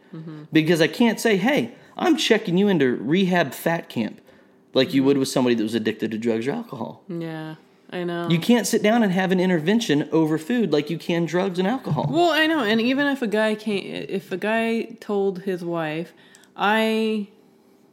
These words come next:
Speaker 1: I cheated on you because you're fat.
Speaker 2: Mm-hmm.
Speaker 1: I cheated on you because I'm not attracted to you anymore."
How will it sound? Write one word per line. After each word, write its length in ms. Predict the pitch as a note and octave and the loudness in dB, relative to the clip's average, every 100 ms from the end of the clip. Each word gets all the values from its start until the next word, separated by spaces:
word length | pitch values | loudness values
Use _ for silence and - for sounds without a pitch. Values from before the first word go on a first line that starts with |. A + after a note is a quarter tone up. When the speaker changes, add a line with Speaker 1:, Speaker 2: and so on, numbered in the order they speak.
| _ _ - - - - | _ _ -20 -20 -12 -2
Speaker 1:
I 120 | G#3+ | 0
cheated 340 | G#3+ D4+ D4 | 0 -2 0
on 220 | A#3 F#3+ F#3+ | 0 0 -2
you 120 | G3 | -2
because 400 | G3 F#3+ A3 G#3 | -4 -4 -4 -4
you're 80 | G3 | -6
fat. 540 | - C#4+ G#3+ - - - _ - | -4 -2 -2 -4 -10 -20 _ -8
Speaker 2:
Mm-hmm. 260 | A2 G#2 - - | -6 -4 -8 -10
Speaker 1:
I 100 | - | -8
cheated 300 | G#3 C#4+ C4+ | -6 -4 -4
on 220 | A#3 G#3 G3+ | -2 -2 -2
you 120 | G3 | -2
because 360 | F#3 F3+ F#3+ | -4 -4 -4
I'm 160 | F#3+ G3+ | -2 -2
not 140 | A3 | -2
attracted 440 | G#3 B3 B3 - G#3 | -2 -6 -6 -8 -8
to 100 | - | -4
you 100 | F3 | -4
anymore." 580 | E3 E3 D#3 D#3 E3 | -2 -6 -6 -6 -8